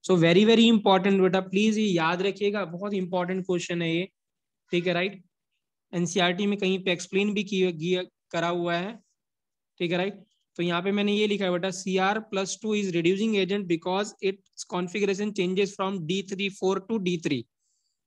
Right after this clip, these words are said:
so it have half filled T two G configuration। On other hand, एमएन प्लस थ्री changes to एमएन प्लस टू, ठीक है, राइट, attaining D five configuration which is extra stability बेटा।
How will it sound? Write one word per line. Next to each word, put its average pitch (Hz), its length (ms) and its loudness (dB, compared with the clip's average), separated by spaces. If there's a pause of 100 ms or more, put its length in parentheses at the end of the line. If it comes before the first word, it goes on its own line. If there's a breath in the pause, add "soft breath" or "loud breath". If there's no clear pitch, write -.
(140)
so 220 320 2
it 208 240 2
have 185 400 -2
half 175 440 0
filled 233 300 -2 (760)
T 220 160 2
two 233 180 -2
G 220 180 0
configuration। 165 720 -4 (760)
On 196 200 0 (120)
other 175 320 4
hand, 202 360 2 (160)
एमएन 196 340 0
प्लस 202 300 -2
थ्री 233 160 -2 (100)
changes 208 460 -2
to 208 120 -4
एमएन 190 360 -2
प्लस 180 300 -4
टू, 240 140 -6 (760)
ठीक 180 140 0
है, 196 60 0
राइट, 208 260 -4 (360)
attaining 202 520 0
D 214 180 0
five 240 340 -2
configuration 196 880 -2 (540)
which 208 260 -4
is 220 120 -2 (100)
extra 180 420 -4
stability 160 720 -2
बेटा। 135 240 -14